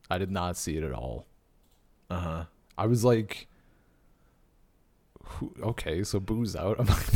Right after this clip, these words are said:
Speaker 1: I'm, like, running the numbers. I'm like, "It's probably not Chiatsu. That doesn't seem <laughs> like it'll happen."
Speaker 2: Yeah, no.
Speaker 1: It's certainly not gonna be Yamcha, 'cause they played that up too much. I'm like, "Who the fuck?"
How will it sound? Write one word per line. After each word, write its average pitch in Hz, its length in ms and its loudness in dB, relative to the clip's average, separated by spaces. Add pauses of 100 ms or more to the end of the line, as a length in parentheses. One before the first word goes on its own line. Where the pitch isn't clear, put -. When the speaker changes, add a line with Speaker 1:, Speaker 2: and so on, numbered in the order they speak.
(200)
Speaker 1:
I'm, 165 220 2
like, 156 160 4
running 131 420 6 (100)
the 165 60 4
numbers. 113 540 4
I'm 101 100 -6
like, 101 220 -2 (340)
"It's - 80 -10
probably 190 300 6
not 104 180 4
Chiatsu. 98 600 0 (400)
That 117 160 4
doesn't 85 260 -2
seem 90 300 -4 (280)
<laughs> - 260 -10
like 127 280 6
it'll 120 200 2
happen." 117 520 0 (140)
Speaker 2:
Yeah, 78 280 -6
no. 69 300 -8
Speaker 1:
It's 123 140 0
certainly 127 440 4
not 107 240 2
gonna 107 160 2
be 98 180 0
Yamcha, 95 680 0
'cause 98 140 -2
they 117 100 4
played 131 340 6
that 104 200 2
up 78 180 -2
too 95 140 -4
much. 87 340 -4
I'm 95 80 -10
like, 95 160 -6
"Who 190 200 -6
the 196 100 -4
fuck?" - 580 -12